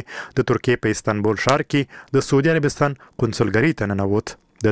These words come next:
ده مړی تر اوسه پورې موندل سوی نه دی. روسیې یو پخوانی امریکایي سرتیری چې په مسکو کې نیول سوی، رسماً په جاسوسي تورن کړ.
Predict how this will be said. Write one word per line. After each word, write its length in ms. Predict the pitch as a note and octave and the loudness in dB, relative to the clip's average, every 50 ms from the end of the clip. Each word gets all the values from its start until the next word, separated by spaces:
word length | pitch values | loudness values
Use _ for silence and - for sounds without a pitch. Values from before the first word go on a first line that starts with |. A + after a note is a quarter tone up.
| G2+ A2+ | 2 2
ده 20 | A2 | 2
مړی 160 | A#2 A#2 A#2 A2 - | 2 0 0 0 0
تر 120 | A2+ A2+ B2 | 0 2 2
اوسه 260 | C#3 - - D3 - | 0 0 0 0 0
پورې 520 | - C3+ C#3 C3 - - - - - - A2+ | 0 0 0 -2 -4 -10 -20 -10 -4 -2 -2
موندل 280 | A2 G#2 G#2 F#2+ F#2+ - - | 0 0 0 -2 -2 0 2
سوی 260 | A2 F#2+ G2+ G2+ G2+ G#2 | 2 2 2 2 0 0
نه 60 | G2+ G#2+ | 0 0
دی. 100 | A2+ A2 - _ _ _ _ _ _ _ _ _ - - - - - - - - - - - - - - - - D#3+ | -2 -2 -4 _ _ _ _ _ _ _ _ _ -20 -20 -20 -20 -18 -18 -18 -18 -20 -20 -20 -20 -20 -6 0 2 4
روسیې 520 | E3+ F3+ E3+ - - D#3+ F3+ G#3 F#3+ C#3 A2+ | 4 4 4 2 0 2 2 4 4 4 2
یو 100 | A#2 A#2 A2 - | 2 2 2 0
پخوانی 320 | B2 - - A#2 A#2 A#2+ A#2 A#2 | -2 -2 0 0 0 2 0 2
امریکایي 360 | G#2+ G#2+ G#2+ - A2+ G#2+ A2 - | 0 0 0 0 0 0 0 0
سرتیری 480 | - A2+ G#2+ G2 - - A2 A2 G#2+ G#2 | 0 0 -2 0 0 0 0 2 2 0
چې 300 | G2+ - - A2 A2+ - | 0 0 0 0 0 2
په 80 | - C3 | 2 0
مسکو 280 | B2 B2 - - C#3+ C#3+ | 0 0 0 2 2 2
کې 160 | C3+ - - C#3 | 2 0 -2 0
نیول 200 | C3 B2 B2+ A#2+ | 0 0 0 0
سوی، 260 | - - C3+ C3 C3 C3 - - - - - C3+ | 0 0 2 2 2 0 -4 -8 -10 -4 0 0
رسماً 380 | D3 D#3+ D#3 - - D3+ C#3+ C#3+ - - | 2 0 0 0 -2 -2 -2 0 0 0
په 140 | B2 A#2 G#2 | 0 2 2
جاسوسي 440 | A2+ A2 - - A#2 G2 - F3 E3 C3 - | 0 -2 0 -2 -2 0 2 2 0 2 0
تورن 240 | G#2+ G2+ G2+ G2+ G2 - - | 0 0 0 -2 -2 -2 -2
کړ. 140 | G#2+ G#2 - | -4 -4 -4